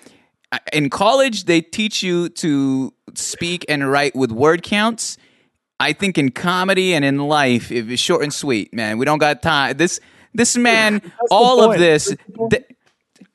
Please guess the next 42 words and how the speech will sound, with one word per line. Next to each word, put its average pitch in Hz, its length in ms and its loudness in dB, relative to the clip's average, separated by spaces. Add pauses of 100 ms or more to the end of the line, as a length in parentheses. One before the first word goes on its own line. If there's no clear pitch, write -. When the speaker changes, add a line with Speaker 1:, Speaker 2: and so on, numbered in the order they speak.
(220)
Speaker 1:
that's - 300 -4
the 240 120 2
point? 359 640 2 (580)
That's 208 260 2
the 247 120 2
Speaker 2:
Yes. 262 180 0
Speaker 1:
point? 392 500 2 (100)
Speaker 2:
It's 190 140 -4
supposed 208 300 -2
to 185 60 -10
be 185 140 -4
so 170 300 0
long 165 440 -2
and 131 240 -6
so - 540 -2
drawn 139 500 -2
out 120 340 -8 (320)
that 135 140 -2
it 123 240 -8
doesn't 131 260 -2
even 127 180 -6
feel 131 160 -8
like 120 100 -8
a 117 60 -10
joke 113 220 -12
anymore. 104 340 -16
It 107 60 -20
just 117 180 -20
feels 156 160 -16
like 160 100 -16
a 165 60 -16
story. 185 380 -12
Speaker 1:
Yeah, 208 200 0
I 151 100 2
Speaker 2:
Until 247 140 4
Speaker 1:
honestly, 208 540 0
Speaker 2:
I 190 140 2
Speaker 1:
I - 20 0 (100)
honestly 208 440 2 (200)
kinda 175 220 2
blacked 160 260 2
out 170 180 4